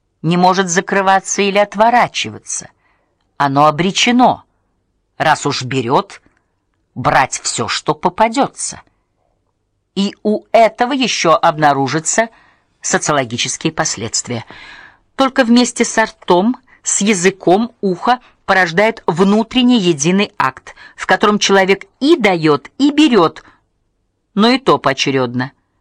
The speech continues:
так как невозможно хорошо говорить, когда слушаешь, и хорошо слышать, когда говоришь,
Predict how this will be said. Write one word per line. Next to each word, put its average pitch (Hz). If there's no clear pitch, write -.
так 170
как 202
невозможно 220
хорошо 156
говорить, 156
когда 147
слушаешь, 233
и 165
хорошо 156
слышать, 190
когда 127
говоришь, 123